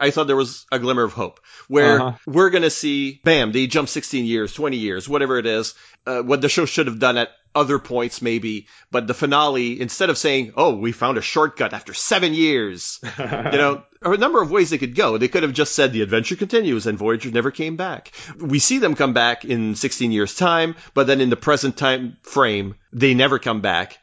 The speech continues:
Speaker 1: but we know that they will be returning, and look, pocketbooks fill those years, you
Speaker 2: There
Speaker 1: know?
Speaker 2: you go.
Speaker 1: Yeah, but so instead, Admiral Janeway is kinda pissed about the, the way it all turned out. Uh, she can't take, you know, Seven's death or whatever,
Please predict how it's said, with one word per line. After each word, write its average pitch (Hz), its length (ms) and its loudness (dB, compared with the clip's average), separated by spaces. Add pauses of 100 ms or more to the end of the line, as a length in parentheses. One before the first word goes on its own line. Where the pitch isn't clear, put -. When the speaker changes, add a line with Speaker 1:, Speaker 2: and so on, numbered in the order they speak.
Speaker 1:
but 123 200 0
we 131 200 2
know 120 300 6
that 107 300 0
they 110 200 4
will 104 600 2 (100)
be 110 180 -2
returning, 120 600 2
and 117 80 -4
look, - 260 -8
pocketbooks 117 840 -2 (100)
fill 135 300 4
those 123 280 4
years, 104 460 4
you 117 80 4
Speaker 2:
There 117 80 6
Speaker 1:
know? 135 160 4
Speaker 2:
you 101 100 -6
go. 90 300 -6
Speaker 1:
Yeah, 151 320 2
but 175 340 0
so 202 280 2
instead, 175 680 0 (220)
Admiral 185 320 2
Janeway 160 560 4
is 147 100 0
kinda 143 220 2
pissed - 420 0
about 117 400 0
the, 117 120 2
the 113 140 2
way 127 460 4
it 117 80 6
all 113 680 2
turned 123 280 2
out. 170 400 2 (180)
Uh, 113 200 2
she 156 160 -2
can't 143 260 0
take, - 520 2 (160)
you 135 120 -2
know, 123 400 2
Seven's 117 400 0
death 135 380 2
or 120 100 4
whatever, 147 420 4